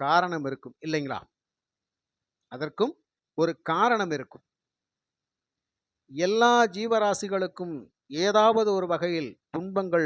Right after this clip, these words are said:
வந்து கொண்டுதான் இருக்கும் அப்படிங்கிறதை நம்ம மறுக்க முடியாது இல்லைங்களா? அதன் அடிப்படையில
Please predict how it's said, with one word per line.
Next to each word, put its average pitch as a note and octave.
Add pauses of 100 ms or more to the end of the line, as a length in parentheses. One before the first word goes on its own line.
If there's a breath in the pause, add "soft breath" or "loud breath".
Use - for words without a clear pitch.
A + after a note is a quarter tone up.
(100)
வந்து F3
கொண்டுதான் E3
இருக்கும் D3 (160)
அப்படிங்கிறதை D#3
நம்ம E3 (100)
மறுக்க E3
முடியாது B2 (120)
இல்லைங்களா? C#3+ (960)
அதன் G3
அடிப்படையில F#3